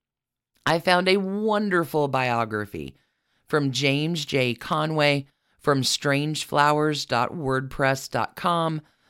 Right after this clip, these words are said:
Again, all sources can be found at dun and dun dot com. Let's fill in a little bit about Arndt's life here. Again, from James J. Conway, published May eighth, twenty eleven. Born in Berlin in nineteen thirty-eight,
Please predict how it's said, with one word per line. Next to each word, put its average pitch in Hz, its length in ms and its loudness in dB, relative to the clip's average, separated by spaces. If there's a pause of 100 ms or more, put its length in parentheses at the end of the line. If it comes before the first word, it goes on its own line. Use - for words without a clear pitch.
(120)
Again, 175 460 0
all 190 240 2
sources 131 500 -4
can 135 160 -4
be 131 120 -2
found 131 340 0
at - 160 -8
dun 135 180 0
and 123 180 -2
dun 147 300 -2
dot 139 260 -2
com. 147 460 -4 (580)
Let's 302 360 -2
fill 196 340 0
in 175 260 2
a 147 80 -2
little 165 340 0
bit 156 280 0
about 135 500 0
Arndt's 139 440 -2
life 123 380 -2
here. 147 580 -4 (500)
Again, 160 300 -2
from 147 240 -4
James 160 420 -2
J. 131 220 0
Conway, 160 640 0
published 139 680 -2
May 120 340 -2
eighth, 127 400 -2 (200)
twenty 117 340 -4
eleven. 117 640 -4 (880)
Born 247 240 6
in 185 140 2
Berlin 151 420 2
in 151 140 0
nineteen 139 420 -2
thirty-eight, 131 800 -2